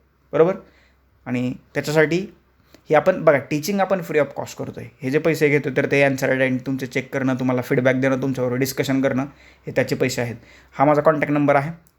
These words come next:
नाईन सिक्स सिक्स फाईव्ह टू सेव्हन फोर फोर फाईव्ह नाईन. याच्यावर तुम्ही कॉन्टॅक्ट करून, अ, बॅचमध्ये सहभागी होऊ शकता, बरोबर? आणि यात लिमिटेड सीट्स आहेत, त्याच्यामुळं लवकरात लवकर प्रवेश घेण्याचा तुम्ही प्रयत्न करायचा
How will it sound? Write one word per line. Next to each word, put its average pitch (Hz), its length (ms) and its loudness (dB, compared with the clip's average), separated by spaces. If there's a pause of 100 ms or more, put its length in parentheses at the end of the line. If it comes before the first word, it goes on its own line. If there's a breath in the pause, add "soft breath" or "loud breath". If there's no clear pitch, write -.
(120)
नाईन 131 140 -4
सिक्स 139 220 -8
सिक्स - 240 -10
फाईव्ह 139 200 0
टू 135 100 -4
सेव्हन 131 260 -2
फोर 143 200 0
फोर 135 200 -4
फाईव्ह 131 260 0
नाईन. 147 200 2 (540 loud breath)
याच्यावर 160 420 2
तुम्ही 165 160 0
कॉन्टॅक्ट 151 340 0
करून, 156 180 0 (260)
अ, 120 140 -6
बॅचमध्ये 131 460 0
सहभागी 127 380 0
होऊ 131 220 0 (160)
शकता, - 360 -10 (220)
बरोबर? 185 240 4
आणि 156 180 2
यात 151 80 0 (140)
लिमिटेड 180 420 2
सीट्स 143 280 -2
आहेत, 120 160 -4 (680 loud breath)
त्याच्यामुळं 147 340 2 (180)
लवकरात 139 380 4
लवकर 156 260 2
प्रवेश 131 320 -2
घेण्याचा 123 300 -2
तुम्ही 147 180 -4 (140)
प्रयत्न 123 280 0
करायचा 120 360 0